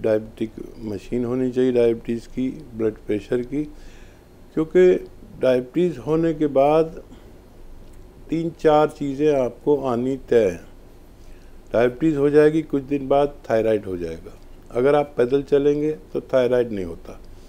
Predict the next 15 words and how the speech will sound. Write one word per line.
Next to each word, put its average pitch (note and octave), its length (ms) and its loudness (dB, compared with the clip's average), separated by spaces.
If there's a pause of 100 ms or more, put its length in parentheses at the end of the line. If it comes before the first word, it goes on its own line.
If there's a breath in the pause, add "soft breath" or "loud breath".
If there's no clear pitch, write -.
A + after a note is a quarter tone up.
(1160 soft breath)
तो C#3 180 8
थायराइड A#2+ 500 4
से - 160 -2
बचाव D3+ 400 4
के D3+ 160 0
लिए, D#3+ 220 2
दूसरा D3 540 0 (360)
गैंग B2+ 440 4
रिंग D#3 200 2
से D#3 160 0
बचाव C#3+ 420 4
के C#3+ 160 -4
लिए, D3+ 300 -2 (840 soft breath)
फिर F3+ 140 4
आँखें, D3 600 2